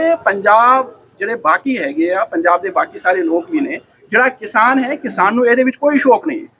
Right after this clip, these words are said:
ਇਹ ਤਾਂ ਕੁਝ ਲੋਕ ਹੈਗੇ ਆ ਜਿਹੜਾ ਉਕਸਾਉਣ ਦਾ ਕੰਮ ਕਰਦੇ ਆ ਕਿ ਆਪਾਂ ਤੁਹਾਨੂੰ ਦਸ ਦੀ ਥਾਂ ਤੇ ਬਾਰਾਂ ਕਰਾ ਦੇਣੇ ਆ, ਬਾਰਾਂ ਦੀ ਥਾਂ ਤੇ ਚੌਦਾਂ ਕਰਾ ਦੇਣੇ ਆ।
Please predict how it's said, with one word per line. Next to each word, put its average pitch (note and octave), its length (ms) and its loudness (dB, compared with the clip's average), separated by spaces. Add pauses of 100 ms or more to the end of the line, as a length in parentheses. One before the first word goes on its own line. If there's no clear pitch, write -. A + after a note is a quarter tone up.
(160)
ਇਹ C4 100 8
ਤਾਂ D4+ 120 -2
ਕੁਝ D#4 300 -8
ਲੋਕ C#4+ 260 2
ਹੈਗੇ G3+ 260 -4
ਆ F4 100 -2
ਜਿਹੜਾ C#4 260 -2
ਉਕਸਾਉਣ B3 460 0
ਦਾ B3+ 120 4
ਕੰਮ G#3+ 220 0
ਕਰਦੇ G3 240 -2
ਆ C#4+ 80 0
ਕਿ D4 100 -2
ਆਪਾਂ A#3+ 300 2
ਤੁਹਾਨੂੰ A#3+ 400 -2 (280)
ਦਸ A3+ 180 2
ਦੀ C4 100 -2
ਥਾਂ A#3 180 0
ਤੇ B3 100 0
ਬਾਰਾਂ G#3+ 320 2
ਕਰਾ A#3+ 240 2
ਦੇਣੇ A#3 220 -2
ਆ, A#3 100 2
ਬਾਰਾਂ G#3+ 300 2
ਦੀ A#3 80 -8
ਥਾਂ G#3 160 -8
ਤੇ G3+ 100 -18
ਚੌਦਾਂ F3+ 300 -2
ਕਰਾ A#3+ 240 0
ਦੇਣੇ A#3+ 280 -8
ਆ। - 120 -8